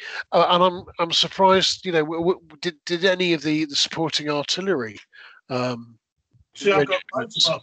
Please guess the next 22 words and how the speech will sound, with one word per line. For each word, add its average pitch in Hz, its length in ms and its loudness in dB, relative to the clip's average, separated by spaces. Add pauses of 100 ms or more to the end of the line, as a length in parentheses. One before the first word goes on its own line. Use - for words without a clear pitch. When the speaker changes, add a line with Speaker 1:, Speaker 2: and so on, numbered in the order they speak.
(120)
Speaker 2:
artillery. 156 460 -8 (680)
I - 60 -14
mean, 160 140 -2
Speaker 1:
Right, 233 200 6
Speaker 2:
they, 185 80 6
Speaker 1:
okay. 208 440 6 (440)
Speaker 2:
they've 208 180 -4
got - 160 -4
hundred 185 300 -6
and 170 120 -8
fifty-five 151 720 -4
millimeter 131 520 -4
guns, 107 720 -4
now 127 240 4
not 127 320 0
mobile, 85 560 -4
but 95 160 -8
stationary, 113 640 -4 (920)
plus 160 320 0
the 147 80 0
hundred 156 360 0
and 131 200 -4